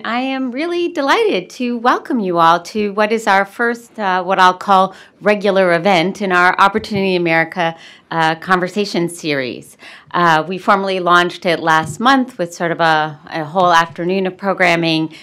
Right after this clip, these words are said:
um, and today is really the kind of the first day in the, in the, uh, what will be an ongoing conversation series. Um,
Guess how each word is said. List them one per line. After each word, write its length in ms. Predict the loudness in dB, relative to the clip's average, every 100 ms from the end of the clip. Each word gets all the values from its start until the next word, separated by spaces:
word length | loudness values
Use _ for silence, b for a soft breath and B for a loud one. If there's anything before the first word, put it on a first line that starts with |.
| B -6
um, 340 | -2 -2 -4
and 200 | -4 -6
today 420 | -4 0 0 2
is 160 | -2 -2
really 200 | -4 -4
the 140 | -4 -8
kind 300 | -8 -6 -6
of 60 |
the 80 | -6
first 320 | -6 -8 -6
day 220 | -2 -2
in 100 | -2
the, 260 | -4 -6 -6
in 120 | -6
the, 80 | -6
uh, 200 | -6 -8 -8
what 180 | -8
will 120 | -6 -6
be 160 | -4
an 100 | -4
ongoing 480 | 0 0 0 -2 -2
conversation 680 | -4 -6 -6 -8 -10 -8 -10
series. 560 | -6 -4 -4 -10 -20 -20 B B B 0
Um, 400 | 4 4 0